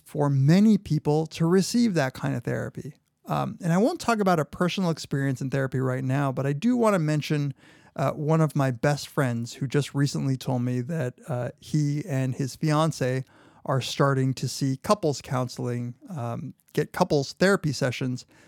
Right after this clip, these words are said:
from BetterHelp and what a difference it has made. Obviously, these are two people who are in love, uh, but even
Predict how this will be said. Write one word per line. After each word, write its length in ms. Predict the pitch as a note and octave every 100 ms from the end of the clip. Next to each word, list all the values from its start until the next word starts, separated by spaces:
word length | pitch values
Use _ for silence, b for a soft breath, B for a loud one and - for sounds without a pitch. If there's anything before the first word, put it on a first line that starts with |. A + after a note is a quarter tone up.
| b
from 440 | - D#3 E3 D3
BetterHelp 560 | C#3+ D3 B2+ A#2+ B2 -
and 180 | C3+ C#3+
what 140 | D#3+
a 60 | C#3
difference 500 | B2 C#3+ D3 B2+ -
it 220 | D3+ D#3
has 200 | B2+ B2
made. 340 | C3 B2 C3 b b b -
Obviously, 480 | E3 G3 - G#3 G3
these 180 | F#3+
are 80 | F3
two 160 | - G3
people 300 | F#3+ F#3 D#3
who 120 | D#3
are 100 | D3+
in 160 | C3+ C3+
love, 380 | D3 F#3 F#3+ _ b b b -
uh, 180 | C#3 C#3
but 360 | E3+ D3 F3 -
even 460 | G3+ G3+ G#3 G#3